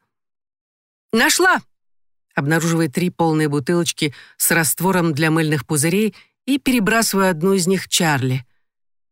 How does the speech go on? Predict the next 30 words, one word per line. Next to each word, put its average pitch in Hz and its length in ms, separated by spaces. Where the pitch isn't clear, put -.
Поймать 170 460
её 151 140
у - 20
него 156 220
не 165 100
получается, 190 680
но 240 160
всё - 220
обходится 220 500
без 185 220
последствий. 139 680
Бутылочка 214 580
падает 160 520
на 180 120
деревянный 156 520
пол, 269 420
а 180 60
не 165 120
на 165 200
ногу 185 340
Чарли. 139 540
Нам 185 380
ничего 185 400
не 202 100
угрожает. 180 680
Поднимаю 180 460
бутылочку, 226 600
беру 165 320
остальные 151 480
две 233 260